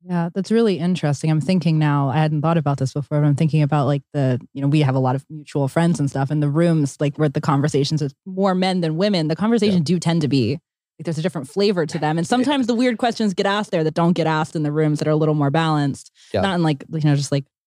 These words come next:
Speaker 1: being less afraid of offending people.
Speaker 2: Right.
Speaker 1: And that's important. Like, that, conversations like that make you think about things. They, they challenge you intellectually. So it makes sense. That's a really interesting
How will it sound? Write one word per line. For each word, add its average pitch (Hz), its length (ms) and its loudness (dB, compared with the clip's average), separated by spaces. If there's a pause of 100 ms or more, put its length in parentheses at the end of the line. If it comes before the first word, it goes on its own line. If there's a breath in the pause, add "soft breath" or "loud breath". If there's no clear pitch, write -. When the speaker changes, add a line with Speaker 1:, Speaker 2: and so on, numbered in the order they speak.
(180)
Speaker 1:
being 156 140 2
less 151 160 0
afraid 156 220 -2
of 147 60 -2
offending 151 400 2
people. 139 440 0
Speaker 2:
Right. 82 180 -8 (520)
Speaker 1:
And 202 100 0
that's 202 140 0
important. 190 400 -2
Like, 143 140 -6
that, 160 180 -4 (1000)
conversations 135 540 0
like 151 120 -2
that 151 140 0
make 160 200 0
you 170 60 2
think 214 220 2
about 147 300 -2
things. 104 300 -4
They, 139 140 -2 (100)
they 151 100 -2
challenge 156 400 0
you 139 120 2
intellectually. 143 640 0
So - 120 -4
it - 60 0
makes 151 240 0
sense. 147 400 -2
That's 147 200 -2
a 156 60 2
really 151 200 2
interesting 131 760 -2